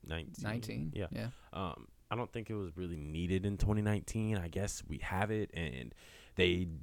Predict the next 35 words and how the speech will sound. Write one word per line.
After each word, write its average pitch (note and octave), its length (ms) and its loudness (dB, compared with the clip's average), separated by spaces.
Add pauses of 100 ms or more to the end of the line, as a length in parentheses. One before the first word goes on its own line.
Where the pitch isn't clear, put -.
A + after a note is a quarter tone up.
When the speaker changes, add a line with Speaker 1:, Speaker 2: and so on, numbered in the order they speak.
Speaker 1:
did G2 240 12
something G#2+ 360 2
compelling. G2+ 640 4 (320)
Um, D#2 320 -2 (1400)
which, C3 380 8
you C3+ 120 0
know, C3 220 2
and B2+ 80 -2
the C3 60 2
more C#3 180 4
I'm C3+ 100 0
thinking A#2 280 0
about F#2+ 220 2
this F#2+ 160 0
and G2+ 60 -4
the G2 60 -2
more G2+ 180 0
we F#2+ 100 0
talk F2+ 240 0
about D#2 260 0
it, D2+ 40 0
it's D2 160 -6
making F#2+ 220 -2
me E2+ 60 -4
think D#2+ 260 -8
that - 220 -2
sort E2 220 0
of, C#2+ 140 -4
like, B1 180 -6 (340)
what F#2 240 6
does F2+ 220 6
end F2 140 2
up E2+ 80 8
happening F2 560 6
with, D#2+ 320 0